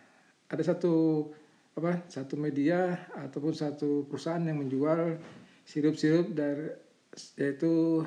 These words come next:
yang ini adalah dari Denali, Taser, dan satu lagi apa, lupa saya namanya. Kalau saya lihat, eh,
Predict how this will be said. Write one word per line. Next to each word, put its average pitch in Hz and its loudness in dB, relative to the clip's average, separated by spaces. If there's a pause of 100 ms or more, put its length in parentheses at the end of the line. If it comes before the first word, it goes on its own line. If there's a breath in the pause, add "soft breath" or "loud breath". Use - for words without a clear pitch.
(360 loud breath)
yang 143 -2
ini 160 2
adalah 139 -2
dari 123 -4
Denali, 127 2 (800 loud breath)
Taser, 147 2
dan 131 -2
satu 135 -2
lagi 135 0
apa, 139 -4
lupa 123 -6
saya 120 -12
namanya. 131 -12 (720 soft breath)
Kalau 143 0
saya 151 4
lihat, 185 6
eh, 151 0